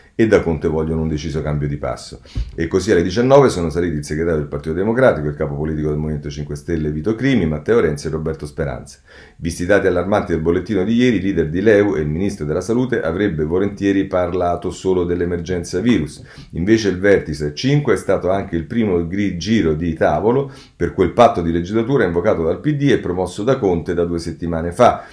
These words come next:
dopo un durissimo scontro sul mes. Lo scontro su quei trentasette miliardi per la sanità pubblica è rimandato, il momento per il paese è drammatico e Conte ha chiesto a tutti di mettere da parte rivalità e litigi e lavorare con grande senso di responsabilità, rimanendo uniti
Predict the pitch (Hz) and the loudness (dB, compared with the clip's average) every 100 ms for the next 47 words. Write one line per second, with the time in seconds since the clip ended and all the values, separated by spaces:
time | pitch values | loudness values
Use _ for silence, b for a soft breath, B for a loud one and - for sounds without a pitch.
0 | B _ 87 98 98 90 110 92 82 87 | B _ 0 2 2 0 0 -2 -2 -2
1 | 104 - 85 78 80 82 82 76 64 - | -4 -2 -2 -2 -4 -4 -4 -2 -4 -10
2 | - b b - 82 - 120 95 85 78 | -18 b b -10 -8 2 2 2 -6 -4
3 | 101 92 90 87 104 95 98 104 90 80 | -2 0 -2 -4 -4 -4 0 2 2 0
4 | 85 85 98 107 123 120 - 113 113 123 | -2 -2 -2 2 4 2 0 -4 -2 0
5 | 117 110 110 113 113 107 80 69 67 73 | 0 0 0 2 2 2 0 -2 -8 -8
6 | 78 90 80 - 76 76 85 98 87 71 | -4 -2 -2 -4 -6 -4 2 2 2 0
7 | 85 - 147 139 143 143 143 - 135 135 | 0 2 4 6 4 2 -2 0 -2 -2
8 | 82 73 104 87 76 117 117 98 98 117 | -4 -2 -4 -4 -4 -2 -2 -4 -4 -4
9 | 98 85 85 78 78 98 80 73 73 76 | -2 -2 -2 -4 0 0 -2 -4 -4 -2
10 | 85 98 117 123 147 123 107 92 107 98 | 0 0 0 -2 -2 -2 2 4 4 2
11 | 76 76 73 92 117 110 95 107 98 90 | 0 -2 0 4 4 4 0 -2 -4 -6
12 | 98 117 117 131 135 139 113 95 95 95 | -6 -4 -4 -2 -2 0 2 2 0 0
13 | 92 104 123 95 78 - | -2 0 0 -2 -4 -8